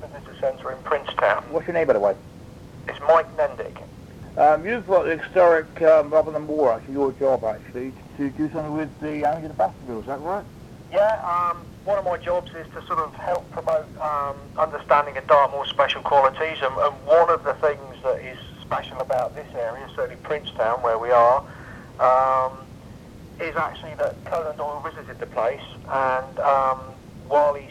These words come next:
Speaker 1: stayed there, you know, we know that he was inspired to write, um, possibly one of his most famous novels, Hound of the Baskervilles, and he stayed in our visitor centre, what is now our visitor centre,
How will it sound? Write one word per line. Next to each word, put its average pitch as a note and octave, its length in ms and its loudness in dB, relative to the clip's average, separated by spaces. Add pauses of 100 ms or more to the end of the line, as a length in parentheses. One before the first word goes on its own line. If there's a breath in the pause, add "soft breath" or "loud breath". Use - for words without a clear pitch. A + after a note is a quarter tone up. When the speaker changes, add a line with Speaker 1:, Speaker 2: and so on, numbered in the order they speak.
Speaker 1:
stayed C3+ 320 -2
there, B2+ 360 -4 (440)
you C3 60 -14
know, A#2+ 80 -4
we A#2+ 220 -12
know C3+ 280 -2
that A2+ 120 -10
he - 100 -14
was B2+ 140 -14
inspired B2 720 4
to B2+ 100 -4
write, B2+ 580 2
um, A#2+ 280 4 (100)
possibly B2+ 340 -2
one B2 180 2
of A#2+ 60 -4
his B2 180 -8
most C3 360 2
famous B2+ 400 2
novels, B2 460 -2
Hound C#3+ 260 -6
of B2 60 -12
the C3+ 60 -14
Baskervilles, A2+ 560 -6 (460 loud breath)
and A#2+ 120 -2
he B2 160 -14
stayed C3+ 240 4
in B2 80 -4
our A#2+ 180 6
visitor - 420 -6
centre, A#2+ 320 0
what G#2+ 280 -2
is - 40 -14
now C#3 200 6
our G#2+ 80 4
visitor A2+ 400 -6
centre, A#2+ 440 2